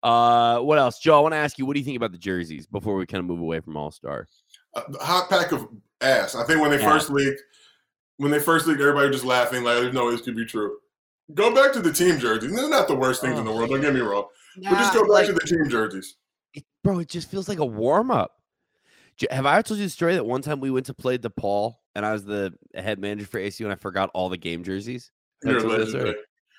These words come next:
Speaker 1: Yeah, so I
Speaker 2: Yeah.
Speaker 1: was like, "Oh, fuck, we're gonna have to play in practice jerseys." Shout out to Kyle Dodd and our announcers who brought the game jerseys, saved my ass, didn't get fired.
Speaker 2: Where did you leave them, Zach?
Speaker 1: <laughs>
Speaker 2: Like, where did you instruct Kyle Dodd to pick up the jersey? Kyle Dodd had, like, a forty-nine inch vertical, too.
Speaker 1: Yeah.
Speaker 2: Living legend.
Speaker 1: Legend.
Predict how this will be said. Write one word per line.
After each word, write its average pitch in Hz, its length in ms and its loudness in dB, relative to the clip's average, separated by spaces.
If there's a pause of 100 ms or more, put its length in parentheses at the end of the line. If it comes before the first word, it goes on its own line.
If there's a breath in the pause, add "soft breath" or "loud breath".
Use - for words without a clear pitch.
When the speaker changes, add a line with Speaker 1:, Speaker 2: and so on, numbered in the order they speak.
(140 soft breath)
Speaker 1:
Yeah, 113 180 4
so 110 120 0
I 156 40 8
Speaker 2:
Yeah. 156 40 10
Speaker 1:
was 151 80 6
like, 156 220 2
"Oh, 139 240 6
fuck, 117 360 0
we're 113 100 -6
gonna 123 100 0
have 143 100 -4
to 113 60 -20
play 131 240 2
in 107 80 -2
practice 113 480 2
jerseys." 104 340 -4
Shout 104 240 4
out 104 120 4
to - 40 -16
Kyle 98 320 2
Dodd 92 320 0
and 90 80 -4
our 87 100 -2
announcers 85 520 -6
who 85 100 -12
brought 82 300 -6
the - 60 -16
game 78 220 -8
jerseys, 80 400 -14
saved 80 240 -6
my 73 160 -6
ass, 76 400 -8
didn't 78 180 -6
get 73 140 -4
fired. 69 320 -6 (120)
Speaker 2:
Where 170 200 4
did 196 140 -2
you 185 100 -2
leave 190 280 0
them, 117 160 -4
Zach? 117 240 -2
Speaker 1:
<laughs> 131 160 0
Speaker 2:
Like, 123 160 -2 (160)
where 180 180 4
did 185 60 -2
you - 180 -6
instruct 160 400 4
Kyle 165 240 4
Dodd 156 240 4
to 151 80 -2
pick 160 220 0
up 147 100 -2
the 143 80 -4
jersey? 143 220 -2
Kyle 185 200 4
Dodd 185 180 2
had, 170 120 0
like, 151 140 0
a - 20 -4
forty-nine 156 520 -2
inch 143 120 -6
vertical, 135 340 -4
too. 117 300 -10
Speaker 1:
Yeah. 156 140 6 (100)
Speaker 2:
Living 160 300 0
legend. 139 180 2
Speaker 1:
Legend. 156 440 10